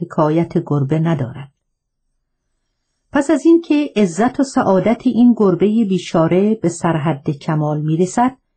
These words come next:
خانم‌ها که شوهر عزیز خود را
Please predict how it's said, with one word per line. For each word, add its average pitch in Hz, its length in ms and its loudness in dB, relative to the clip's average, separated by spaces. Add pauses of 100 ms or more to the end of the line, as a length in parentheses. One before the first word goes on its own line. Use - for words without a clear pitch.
(420)
خانم‌ها 214 760 2
که 226 120 0
شوهر 196 500 0
عزیز 185 460 -4
خود 220 340 -2
را 220 240 0